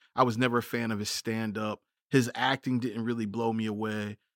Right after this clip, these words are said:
But then, like, it, you know, Atlanta came around, or really s-, clapping for the wrong reasons and, uh,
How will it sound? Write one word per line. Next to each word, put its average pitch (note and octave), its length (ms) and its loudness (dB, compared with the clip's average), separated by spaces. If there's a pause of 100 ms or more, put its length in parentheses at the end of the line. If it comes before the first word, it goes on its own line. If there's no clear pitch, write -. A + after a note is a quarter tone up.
(140)
But B2 100 2
then, C#3+ 160 4
like, A#2+ 360 2
it, A#2+ 200 -4
you D#3 140 2
know, B2 100 6
Atlanta C3+ 340 2
came C3 320 0
around, A#2 440 -2
or D3 100 4
really E3+ 320 2
s-, - 160 -4 (100)
clapping C#3+ 360 2
for B2 120 -4
the A2 100 0
wrong A2+ 300 4
reasons G#2+ 600 -4
and, G2 200 -4
uh, G2 380 -6